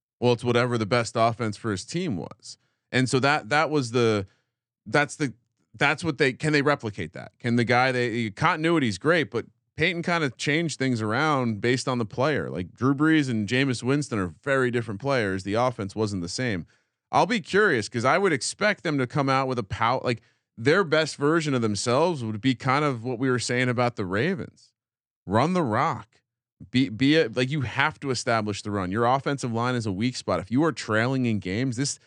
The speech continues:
this team scares me. We could see a relapse. Could we see Jameis, thirty thirty Club Jameis, come back this year? 'Cause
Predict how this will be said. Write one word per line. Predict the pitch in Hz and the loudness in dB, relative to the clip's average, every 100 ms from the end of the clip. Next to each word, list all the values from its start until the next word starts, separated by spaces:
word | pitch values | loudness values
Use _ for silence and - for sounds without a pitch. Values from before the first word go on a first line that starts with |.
| _ 147 | _ -4
this | 151 | -2
team | 202 190 | 0 0
scares | - - 131 156 156 92 | 0 0 2 2 0 -4
me. | 69 - _ _ - | -10 -14 _ _ 0
We | 139 185 | 2 4
could | 240 190 | 2 2
see | - 202 | 2 2
a | 180 | 2
relapse. | 135 175 143 82 - - | 2 0 0 -4 -10 -6
Could | - 175 | -2 0
we | 196 | 0
see | - 175 | 0 0
Jameis, | 143 143 151 98 - | 2 2 2 -2 -2
thirty | - 139 151 | 2 4 4
thirty | 131 139 143 104 90 _ _ - | 4 2 2 -2 -6 _ _ -2
Club | 98 82 | 0 0
Jameis, | 92 87 76 69 - - _ | -4 -4 -6 -10 -12 -16 _
come | 104 90 | -4 -2
back | 87 85 | -2 -2
this | 82 82 - | -8 -10 -8
year? | 80 69 _ _ - | -8 -10 _ _ -2
'Cause | 180 | -2